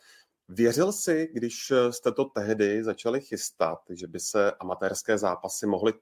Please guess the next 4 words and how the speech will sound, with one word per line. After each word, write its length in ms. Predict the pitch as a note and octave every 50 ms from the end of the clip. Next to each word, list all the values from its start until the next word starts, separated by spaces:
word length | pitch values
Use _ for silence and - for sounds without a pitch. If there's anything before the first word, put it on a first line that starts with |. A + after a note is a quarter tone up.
| _ _
takhle, 600 | - - - - - - A2 A2 A2 A2 G#2+ A2 A2 - - - - _ _ _ _ _ _ -
eh, 200 | G2+ G2+ F#2+ F#2+
divácky 440 | F#2 G2+ G2+ G2+ F#2+ G2 - - A2+
chytnout? 420 | G#2 - - - C3 B2 A2+ A#2+